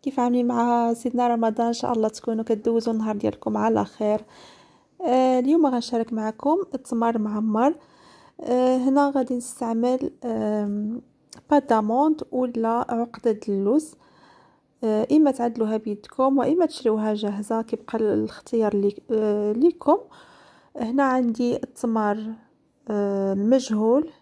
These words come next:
اللي تكون الحبه ديالو كبيره باش كيجي في، في المنظر ديالو، آه، مزيون،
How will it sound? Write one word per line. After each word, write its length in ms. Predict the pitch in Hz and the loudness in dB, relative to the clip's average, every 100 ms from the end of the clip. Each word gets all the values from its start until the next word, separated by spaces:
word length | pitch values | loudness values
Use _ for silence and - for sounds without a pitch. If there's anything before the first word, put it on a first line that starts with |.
| - | -16
اللي 360 | - 226 208 208 | -10 -6 -2 -4
تكون 260 | 208 - | -6 -12
الحبه 360 | 226 - 262 233 | -8 -6 0 0
ديالو 300 | 220 214 208 | 2 0 0
كبيره 420 | 202 214 214 240 | -2 -2 0 0
باش 220 | 269 269 | 0 -2
كيجي 520 | - 254 233 233 220 - _ _ _ _ - 214 | -6 -14 -8 -4 -4 -4 _ _ _ _ -16 -14
في، 460 | 226 240 226 214 208 | -2 2 4 4 2
في 100 | 320 | 2
المنظر 380 | 392 311 247 226 | 4 4 2 -2
ديالو، 680 | 220 214 208 202 202 202 - | -2 -2 0 0 -2 -2 -4
آه، 520 | 127 214 208 202 - | -6 -4 -4 -4 -4
مزيون، 600 | 214 202 208 311 254 311 | -4 -4 2 4 4 2